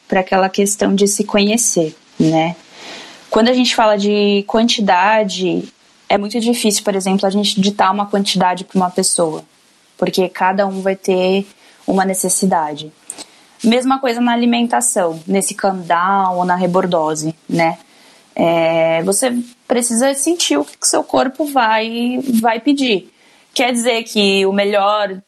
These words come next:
seja você comprar lá um hamburgão do McDonald's e comer, provavelmente não é isso que o seu corpo tá pedindo, né? Mas o que eu indicaria, num geral,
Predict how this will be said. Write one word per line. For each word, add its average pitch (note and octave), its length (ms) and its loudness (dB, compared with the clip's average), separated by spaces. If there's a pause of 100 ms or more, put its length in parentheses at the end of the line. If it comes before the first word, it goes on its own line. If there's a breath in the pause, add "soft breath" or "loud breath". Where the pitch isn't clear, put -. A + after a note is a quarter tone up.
(100)
seja G3+ 340 0
você G3+ 300 0
comprar G3 540 -2
lá F#3 200 2
um F#3+ 160 -2
hamburgão F#3 520 2
do F3+ 100 0
McDonald's F3+ 760 -2
e F#3+ 40 -2
comer, G3+ 560 -2 (220)
provavelmente F#4+ 1000 0
não D#4+ 200 2
é E4+ 100 0
isso D#4 240 -4
que D4+ 140 -4
o - 20 2
seu D4+ 180 0
corpo C#4 300 -4
tá D4+ 120 -2
pedindo, A#3+ 600 -4 (600 soft breath)
né? G3+ 320 2
Mas G3+ 280 0
o A3 60 0
que A#3+ 220 -2
eu A#3+ 160 0
indicaria, B3 960 0
num G3+ 220 2
geral, G3 680 0